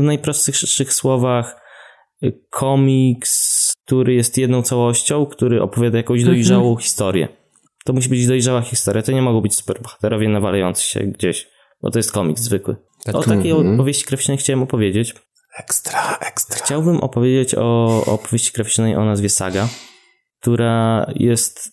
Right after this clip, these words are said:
Speaker 1: absolutnie fenomenalnym, e, komiksem, powieścią graficzną, która jest połączeniem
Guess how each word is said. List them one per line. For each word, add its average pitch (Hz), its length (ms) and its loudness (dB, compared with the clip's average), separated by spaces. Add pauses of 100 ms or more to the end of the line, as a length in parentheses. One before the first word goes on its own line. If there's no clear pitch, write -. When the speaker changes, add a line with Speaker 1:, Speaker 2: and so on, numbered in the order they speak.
(120)
Speaker 1:
absolutnie 127 440 -2
fenomenalnym, 110 1040 2
e, - 460 0
komiksem, 110 520 0
powieścią 104 320 0
graficzną, 117 420 -2 (240)
która 147 220 0
jest - 180 -2
połączeniem 143 640 2